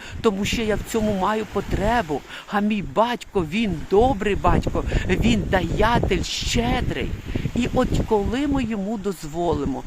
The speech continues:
а й в першу чергу, коли ми собі дозволимо зайти на ті злачні пажиті і отримати подарунки від батька, коли ми собі це дозволимо, то тоді ми будемо їх отримувати. Коли нам протягують,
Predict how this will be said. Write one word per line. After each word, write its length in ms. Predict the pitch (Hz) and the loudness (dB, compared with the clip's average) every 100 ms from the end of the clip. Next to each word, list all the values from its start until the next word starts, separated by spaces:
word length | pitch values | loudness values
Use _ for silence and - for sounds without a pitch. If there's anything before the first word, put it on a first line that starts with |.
| - - | -8 -4
а 100 | 208 | -4
й 40 | 208 | -4
в 60 | |
першу 540 | - - 269 - - 175 | -4 2 2 2 -4 -6
чергу, 400 | - 160 156 - - | 0 0 0 -4 2
коли 340 | 208 214 311 | 4 4 4
ми 200 | 302 320 | 4 2
собі 600 | - 254 240 185 233 294 | 2 -2 -2 0 2 2
дозволимо 800 | 196 190 156 160 208 180 165 156 - - - | 2 -2 -2 2 2 2 -2 -4 -6 -8 -4
зайти 640 | 180 226 226 - 262 302 254 | 0 2 2 0 0 2 2
на 120 | 196 | 2
ті 160 | 208 | 0
злачні 580 | 190 180 214 - - 226 - | -2 2 2 2 0 0 0
пажиті 600 | 196 190 165 156 - 156 - - | 0 2 0 -4 -6 -6 -6 -4
і 80 | 240 | -2
отримати 760 | 233 247 - 240 277 247 - 208 | 0 0 0 0 2 2 0 -2
подарунки 680 | 208 190 208 226 240 185 170 160 | 0 2 2 2 -2 -2 -4 -4
від 100 | 131 131 | -4 0
батька, 580 | 175 247 269 - - 139 - - - - | 2 2 0 -4 -4 -4 -4 -16 -16 -6
коли 340 | 226 202 277 311 | -2 2 2 2
ми 160 | 262 | 0
собі 460 | - 220 180 254 277 - | -2 -6 -2 0 0 -2
це 200 | 240 226 | -4 -4
дозволимо, 960 | 180 165 147 170 277 320 262 185 147 - - - - | -6 -8 -6 0 4 6 4 0 -4 -8 -18 -12 -8
то 80 | |
тоді 300 | 180 185 190 | -4 -4 -2
ми 100 | 226 156 | -2 -2
будемо 300 | 175 190 180 | -4 -2 -2
їх 220 | 151 160 160 | -4 -4 -8
отримувати. 640 | 151 151 147 139 143 - - - - - | -6 -4 -4 -6 -8 -10 -12 -16 -14 -4
Коли 280 | 269 285 269 | 0 2 2
нам 280 | 277 277 | 2 0
протягують, 920 | - - 226 254 254 220 214 196 - | -2 -4 -4 0 2 2 0 -2 -6